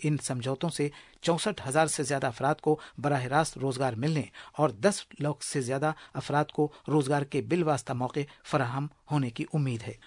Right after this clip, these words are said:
بھارت کے محکمہ موسمیات نے ممبئی، تھانے، رائے گڑھ اور پالگھر ضلعوں میں کل صبح تک کے لیے شدید بارش سے متعلق ریڈ الرٹ جاری کیا ہے۔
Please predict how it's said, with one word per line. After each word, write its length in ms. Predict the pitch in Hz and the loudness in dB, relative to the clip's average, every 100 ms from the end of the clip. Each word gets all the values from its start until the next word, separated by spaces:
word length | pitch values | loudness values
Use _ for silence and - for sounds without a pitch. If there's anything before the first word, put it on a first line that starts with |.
| - - | -16 -8
بھارت 360 | 135 180 240 | 2 4 4
کے 100 | - | 4
محکمہ 320 | 226 196 196 202 | 4 4 4 2
موسمیات 560 | 180 180 170 190 190 | 2 2 2 0 0
نے 80 | 202 | -2
ممبئی، 460 | 156 165 160 196 190 | 0 0 2 2 0
تھانے، 400 | - 151 180 185 - _ - - - 135 | -2 0 0 -2 -10 _ -20 -18 -2 6
رائے 180 | 156 160 | 6 8
گڑھ 140 | 175 170 | 4 4
اور 180 | 147 151 | 2 2
پالگھر 400 | - 185 165 175 | 6 6 6 4
ضلعوں 260 | 143 151 | 2 2
میں 140 | 151 170 | 2 0
کل 120 | - 151 | 0 0
صبح 240 | - 185 170 | 2 0 2
تک 300 | 175 - - | 0 -2 -2
کے 80 | 160 | 2
لیے 240 | 147 160 - - | 4 2 0 -4
شدید 340 | - 160 196 | -2 0 0
بارش 260 | 131 147 165 | 2 2 2
سے 140 | - | -2
متعلق 460 | 147 143 143 160 - 123 | -2 0 2 0 -2 -2
ریڈ 180 | 139 - | -2 -2
الرٹ 220 | 131 156 | 0 2
جاری 240 | 147 156 | 2 2
کیا 220 | 147 156 | 2 2
ہے۔ 120 | 147 | 2